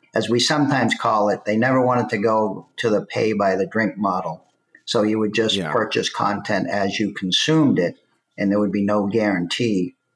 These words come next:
Speaker 1: So most of the off-the-shelf vendors today want a guaranteed minimum purchase of a certain number of courses and a certain combined consumption of those courses, which leads to frustration from, from the companies that are, that are buying them to say,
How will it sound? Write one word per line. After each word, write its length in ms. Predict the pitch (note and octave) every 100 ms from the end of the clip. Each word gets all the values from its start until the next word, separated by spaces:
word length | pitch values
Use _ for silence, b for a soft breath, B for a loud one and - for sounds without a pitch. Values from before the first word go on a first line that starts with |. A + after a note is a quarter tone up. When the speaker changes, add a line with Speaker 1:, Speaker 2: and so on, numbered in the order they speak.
| -
Speaker 1:
So 260 | - G#2 G#2
most 460 | A2+ A2+ A2 -
of 160 | A2 G2+
the 100 | G2
off-the-shelf 640 | G#2+ A2 - - A#2+ G#2
vendors 380 | F#2+ A2 G2+ G2
today 380 | - G#2 G#2 G2+
want 280 | F#2+ G2 F#2+
a 40 |
guaranteed 720 | F#2+ A2 G#2+ G2+ G2 A2+ G2+
minimum 420 | F#2 G2+ G2 F#2 F2+
purchase 640 | A2+ A2 - G2+ F#2+ -
of 200 | G2+ F#2+
a 60 |
certain 320 | F#2 G#2+ F#2+ G#2
number 280 | G2+ F#2+
of 100 | F#2
courses 600 | - G#2 G2+ - G2+ F#2+ - _ _ _ -
and 100 | G2+
a 60 |
certain 580 | G2 - A#2+ A2 G#2 G2 -
combined 540 | A2+ G2+ G#2 G2+ F#2
consumption 680 | - F2 - G#2+ G2+ - F2+
of 120 | F2 F2+
those 220 | F2+ -
courses, 640 | - B2 A#2+ G2 F#2 - - B B B B B -
which 280 | A#2 -
leads 280 | B2 B2 A#2+
to 120 | A2+
frustration 720 | G#2+ A#2+ G#2 - G#2 G2+ G#2+ F#2
from, 340 | F#2 F2+ -
from 180 | - G2+
the 100 | F2+
companies 520 | - G#2 - F2+ F2+
that 80 | F#2
are, 100 | E2+ - _ -
that 80 |
are 80 | F#2
buying 480 | F2 G#2 A#2 A2+ G#2
them 220 | F2 E2
to 80 | E2+
say, 320 | - F#2+ F2+